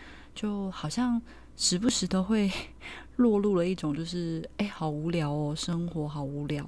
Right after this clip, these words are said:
然后人生好像没有努力目标的这种感觉。那其实我最近也开始有很深刻的这样的感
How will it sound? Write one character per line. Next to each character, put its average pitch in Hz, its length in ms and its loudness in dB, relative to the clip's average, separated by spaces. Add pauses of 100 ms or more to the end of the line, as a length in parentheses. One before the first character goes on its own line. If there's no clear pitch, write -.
然 147 80 -4
后 143 560 -2
人 147 160 -2
生 170 240 -2
好 156 120 -6
像 165 300 -2 (480)
没 160 80 0
有 170 120 2
努 156 200 0
力 175 140 0
目 170 160 0
标 156 220 -2
的 147 100 -2
这 135 80 -8
种 139 220 0
感 135 260 -6
觉。 - 260 -10 (1000)
那 190 320 0
其 175 160 -6
实 185 80 -2
我 170 80 0
最 165 100 0
近 165 160 0
也 147 60 2
开 160 240 -2
始 - 220 -4
有 143 240 -2
很 147 200 -2
深 160 240 0
刻 160 140 -2
的 139 100 0
这 151 80 -2
样 135 120 0
的 139 60 -2
感 - 140 -6